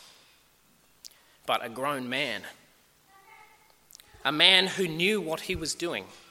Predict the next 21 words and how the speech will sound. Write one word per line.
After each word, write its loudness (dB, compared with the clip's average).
and -2
from 4
whom 2
his 0
father 6
had 0
no 4
need -6
to -6
conceal -2
anything. -6
Jesus 4
carried 8
the -2
wood -2
up 2
the -4
mountain -2
in -4
full -2
knowledge, -8